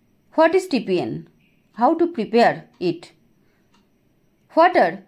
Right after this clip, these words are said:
indications to use T P N? What precautions to be noted regarding T P N? Actually, T P N is indicated when there is impaired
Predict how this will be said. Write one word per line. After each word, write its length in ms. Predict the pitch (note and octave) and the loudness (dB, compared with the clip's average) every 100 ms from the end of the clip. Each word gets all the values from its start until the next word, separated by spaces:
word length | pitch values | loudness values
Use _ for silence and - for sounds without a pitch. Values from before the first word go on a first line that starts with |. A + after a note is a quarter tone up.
| - | -2
indications 800 | B3 D4+ E4 D#4+ - F3+ F#3 - | 0 2 0 0 0 -4 -4 -4
to 100 | C#4 | -2
use 240 | B3 D#4 D#4+ | 2 0 0
T 140 | A3 | -4
P 180 | - E3+ | -4 -4
N? 300 | G#2 E3 - _ _ _ _ _ | -4 -12 -18 _ _ _ _ _
What 260 | C4 B3 - | 0 0 -2
precautions 580 | G3+ B3 D4+ C#4+ F3 - | -2 0 0 0 -4 -4
to 60 | A3+ | -4
be 280 | G3+ F#3+ F#3 _ - | -2 -4 -8 _ -4
noted 500 | A3 C4 A#3+ D3+ - _ _ _ _ _ _ _ _ - | 0 0 0 -2 -6 _ _ _ _ _ _ _ _ -4
regarding 460 | G3 A3+ A3+ A3+ | 0 2 2 0
T 100 | G#3 | -4
P 200 | F3 D3+ | -6 -6
N? 240 | F#2+ G#2 D#3 _ _ _ _ _ _ _ _ _ _ _ _ _ _ _ _ _ | -8 -10 -16 _ _ _ _ _ _ _ _ _ _ _ _ _ _ _ _ _
Actually, 480 | - A#3+ G4+ A4 C#4 | -2 -2 2 4 4
T 160 | A#3+ D4 | 2 0
P 180 | E4 G4 | 4 4
N 100 | F#4 | 4
is 200 | G3 G3 | 0 -2
indicated 760 | A#3 D4 E4 D4+ C4+ F#4 E4 | 0 2 2 0 0 -2 0
when 260 | A#3 C4 E4 | 2 2 4
there 200 | G#3+ G3 | 2 2
is 220 | E4 F4+ - _ | 0 -4 -14 _
impaired 540 | - A3+ C4+ E4 F#4+ | -4 -2 2 2 2